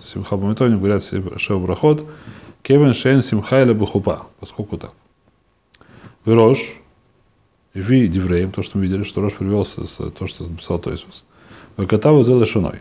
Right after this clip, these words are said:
Дальше Той Рош написал вещь, которую мы не очень вчера поняли, по-моему, Симан Гей, по-моему, вчера читали. Венира Демьёхайн Рая. Отсюда, вы, говорит Рош, что отсюда всё-таки нет доказательства, что нельзя в другом доме. Почему? Шейн Леваре Биркас Хасоним Аком Шахатан Вакала Улхим Лейхоль Бабейсах.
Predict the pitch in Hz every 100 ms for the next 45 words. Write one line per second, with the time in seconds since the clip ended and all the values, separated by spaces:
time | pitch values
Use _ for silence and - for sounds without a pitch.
0 | - - 120 123 110 - 117 110 110 -
1 | 98 104 110 120 - 87 101 107 101 101
2 | - 95 98 95 - 69 - - 87 87
3 | - - - 85 82 107 107 76 73 -
4 | 85 - - - _ _ - - - -
5 | - 95 110 165 160 123 147 139 135 120
6 | 113 92 - - 131 110 101 120 - -
7 | 104 123 131 - 101 117 104 110 - 101
8 | 92 87 87 82 - 87 - 87 98 98
9 | 90 92 82 71 - 85 85 87 - 120
10 | 110 107 117 101 104 101 98 - 117 98
11 | 90 110 101 98 92 101 98 90 92 95
12 | 85 - 110 95 87 - 87 80 76 73
13 | 71 -